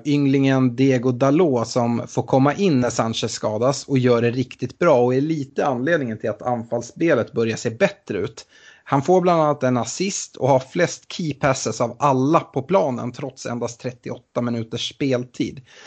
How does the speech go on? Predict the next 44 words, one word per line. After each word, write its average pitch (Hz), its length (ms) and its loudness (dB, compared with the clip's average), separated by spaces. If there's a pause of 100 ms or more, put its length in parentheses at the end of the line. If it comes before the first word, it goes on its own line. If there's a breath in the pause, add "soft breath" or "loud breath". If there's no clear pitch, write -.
(360 loud breath)
Vi 160 100 0
får 185 80 4
se 226 280 0
om 208 80 0
han 170 100 0
får 147 100 -12
fortsätta 190 420 0
spela 120 520 4
out 120 120 4
of 113 100 -6
position 127 580 0
nu 113 160 2
med 110 120 2
alla 110 180 0
skador. 135 580 2
Hans 151 320 -4
pris 190 440 -2
är 123 140 2
ju 117 140 0
fem 120 420 -2
komma 123 220 0
tre 120 340 -4
och 113 80 -6
står 117 180 -4
som 113 160 -6
försvarare. 127 720 0
Så 127 300 -2 (320 loud breath)
kan 127 260 0
United 151 300 0
fixa 143 280 0
någon 131 220 4
nolla 127 600 2
och 131 80 6
han 131 140 2
får 131 120 -2
spela 120 480 0
i 113 60 0
en 117 100 -2
ytterforwardsroll, 120 1120 0
så, 113 200 -4 (540 soft breath)
eh, 113 360 -4 (140)
kan 135 220 2
det 120 80 2
vara 113 280 -2